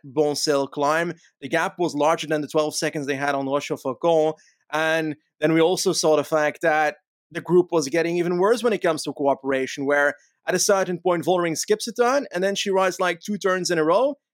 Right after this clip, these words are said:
then she skips a turn again. Then we have Moolman doing quite a bit as well. When it comes to Brown,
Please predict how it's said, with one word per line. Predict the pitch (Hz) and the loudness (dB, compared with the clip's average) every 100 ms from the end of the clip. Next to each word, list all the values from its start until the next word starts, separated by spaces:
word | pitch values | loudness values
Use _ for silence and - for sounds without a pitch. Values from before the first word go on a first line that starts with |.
| - | -8
then | 180 | -4
she | 190 | -4
skips | - 202 - | -2 -2 -4
a | 175 | -4
turn | 180 165 | -2 0
again. | 151 156 208 294 285 _ _ | 0 0 0 -2 -6 _ _
Then | 175 | -2
we | 190 | 0
have | 180 180 180 139 _ _ _ | 2 2 0 -2 _ _ _
Moolman | 143 170 196 196 185 | 0 2 4 2 2
doing | 196 185 | 0 0
quite | 196 185 | 0 0
a | |
bit | 180 170 | 0 0
as | 156 | 0
well. | 165 185 190 | 2 4 4
When | 180 | 0
it | 170 | -2
comes | 175 - | -4 -4
to | 139 | -6
Brown, | 131 165 180 180 | -2 0 0 -2